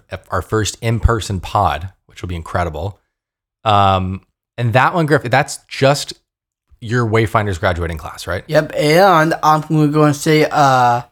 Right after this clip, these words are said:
Speaker 2: a speech.
Speaker 1: You're personally gonna give a speech?
Speaker 2: Mm-hmm.
Speaker 1: Does every student give a speech?
Speaker 2: Yep. For a, a minute each.
Speaker 1: Uh-oh. Oh, amazing.
Speaker 2: Mm.
Speaker 1: Okay. How many people are graduating? Like,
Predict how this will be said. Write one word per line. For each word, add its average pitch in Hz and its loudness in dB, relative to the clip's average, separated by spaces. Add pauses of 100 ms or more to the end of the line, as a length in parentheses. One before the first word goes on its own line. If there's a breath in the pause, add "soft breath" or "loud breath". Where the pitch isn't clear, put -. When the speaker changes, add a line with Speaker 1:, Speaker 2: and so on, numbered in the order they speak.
(280)
Speaker 2:
a 135 -12
speech. - -2 (1400)
Speaker 1:
You're 123 0
personally 123 0
gonna 117 0
give 110 -2
a 107 -2
speech? - -4
Speaker 2:
Mm-hmm. 135 -2 (640)
Speaker 1:
Does 110 -2
every 98 0
student 196 -2
give 202 -2
a 214 -2
speech? 277 -6 (320)
Speaker 2:
Yep. 160 -2 (520)
For 151 4
a, 147 4
a 139 2
minute 131 -2 (220)
each. 113 -8 (360)
Speaker 1:
Uh-oh. - -6 (220)
Oh, - -2 (140)
amazing. 110 -2
Speaker 2:
Mm. - -12
Speaker 1:
Okay. 110 0
How 120 0
many 202 0
people 185 -2
are 147 2
graduating? 107 0
Like, 80 -12